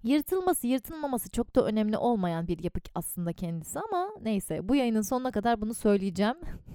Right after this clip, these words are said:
<laughs> Kafamıza iyice sokalım bunu istiyorum. Saçma sapan kızlık zarı safsatalarından, safsata, doğru mu sö-, evet, safsata, doğru söyledim. Yanlış söylüyormuşum gibi geldi.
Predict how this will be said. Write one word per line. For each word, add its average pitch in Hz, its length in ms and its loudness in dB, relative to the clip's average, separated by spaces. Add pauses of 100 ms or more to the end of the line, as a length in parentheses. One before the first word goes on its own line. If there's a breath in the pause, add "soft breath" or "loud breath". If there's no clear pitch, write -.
(160)
<laughs> - 540 -20
Kafamıza 254 640 4
iyice 269 580 2
sokalım 240 640 4
bunu 196 680 2
istiyorum. 190 840 4 (300 loud breath)
Saçma 220 340 0
sapan 185 340 0
kızlık 190 420 0
zarı 196 240 6
safsatalarından, 196 960 0 (580)
safsata, - 680 -6
doğru 247 200 2
mu 330 60 -14
sö-, 175 260 -2
evet, 214 280 -4
safsata, 190 540 -8
doğru 185 240 0
söyledim. 147 480 -6
Yanlış 247 280 -8
söylüyormuşum 165 580 -2
gibi 165 180 -6
geldi. 156 440 -4